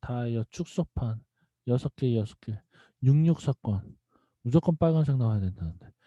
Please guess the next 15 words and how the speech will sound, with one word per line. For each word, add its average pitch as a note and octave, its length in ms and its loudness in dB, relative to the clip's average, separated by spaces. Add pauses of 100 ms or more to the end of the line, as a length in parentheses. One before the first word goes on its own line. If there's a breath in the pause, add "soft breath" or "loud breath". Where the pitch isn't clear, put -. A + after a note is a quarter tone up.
(340 soft breath)
야, C#3+ 380 4
이거 C#3+ 260 6
두꺼워서 D#3+ 480 4
이거 D3+ 120 6
두껍게 D#3 400 2
만들다고 D3 480 4
이거 C#3 140 6
짜-, F3 240 -2
이거 D#3 240 4
얇다고 C#3+ 420 2
이거 D3+ 120 2
얇게 B2+ 280 -2
만드는 E3 320 0
건 F#3 140 0
아니겠죠? C3 680 -2